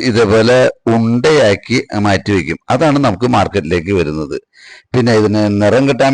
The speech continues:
വേണ്ടിയിട്ട് ഹൈഡ്രോസ് എന്ന് പറഞ്ഞ സാധനമുണ്ട്, അത് ഇവര്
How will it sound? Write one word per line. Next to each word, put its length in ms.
വേണ്ടിയിട്ട് 400
ഹൈഡ്രോസ് 600
എന്ന് 140
പറഞ്ഞ 220
സാധനമുണ്ട്, 480
അത് 180
ഇവര് 160